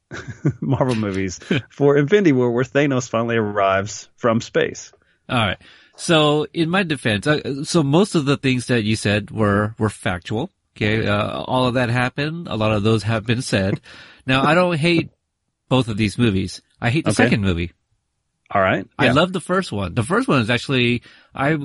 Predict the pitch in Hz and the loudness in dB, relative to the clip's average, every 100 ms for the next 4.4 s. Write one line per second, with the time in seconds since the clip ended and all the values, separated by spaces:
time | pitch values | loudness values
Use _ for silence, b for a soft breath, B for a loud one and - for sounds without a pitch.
0 | - - 131 143 131 127 160 - 170 165 | -10 -2 2 2 2 0 -2 -2 -2 0
1 | 160 156 160 120 104 95 b b - 107 | 0 -2 0 0 0 -2 b b -6 0
2 | 131 113 123 - - 131 113 117 143 - | 2 2 0 -2 -2 0 0 -2 -4 -6
3 | - - 151 151 165 160 139 113 127 117 | -12 -2 2 2 2 0 -2 0 0 2
4 | 113 110 107 101 | 0 2 2 0